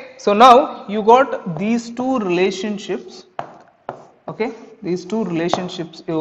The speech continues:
have got. So from this you have to calculate the values of A naught and A one. So how we will calculate this A naught and A one? This is equation A, this is equation B.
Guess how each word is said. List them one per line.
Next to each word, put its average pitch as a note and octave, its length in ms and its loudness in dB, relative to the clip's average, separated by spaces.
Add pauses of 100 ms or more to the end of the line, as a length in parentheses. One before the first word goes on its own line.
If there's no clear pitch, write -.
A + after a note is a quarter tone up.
have D3+ 100 -6
got. D#3+ 340 -6 (400)
So G3+ 160 2
from G#3+ 580 2
this C4 420 6 (180)
you F#3 120 -6
have G3 260 2
to A#3 80 -6
calculate G3 600 0
the F#3+ 100 2
values E3+ 420 2
of - 400 -2 (260)
A E3 160 0
naught F#3 320 0
and G#3 180 -2 (340)
A D#3 160 -2
one. C#3+ 160 -8 (360)
So - 120 -8
how G#3 160 8
we C4+ 80 4
will B3 100 -2
calculate A3 460 4
this G#3+ 280 -4
A F3+ 100 -2
naught G3 260 -2
and G3 160 -2
A F3 120 -4
one? A3 340 -6 (960)
This F#3 220 -12
is G#3+ 100 -4
equation F#3+ 640 -6
A, F#3+ 480 -4 (200)
this D#3+ 180 -12
is F3+ 120 -4
equation E3+ 600 -6
B. F3 260 -8